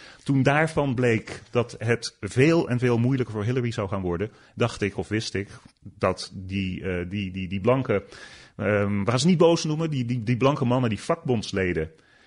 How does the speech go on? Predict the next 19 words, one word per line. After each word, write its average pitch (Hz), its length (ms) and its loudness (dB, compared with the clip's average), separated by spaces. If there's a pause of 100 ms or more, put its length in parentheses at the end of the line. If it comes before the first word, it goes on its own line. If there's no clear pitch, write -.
(120)
kennelijk 170 540 2
toch 156 220 -2
heel 131 260 0
erg 120 160 0
waren 107 320 -2
aangesproken 110 540 -4
door 98 100 -2
de 98 60 -6
boodschap 104 500 -4
van, 95 300 -6
eh, 92 80 -6
"Jullie 113 200 -2
banen 110 400 -2
zijn 98 140 -6
verloren 101 380 -4
aan 92 80 -6
de 90 80 -4
internationale 98 540 -6
verdragen." 117 580 -4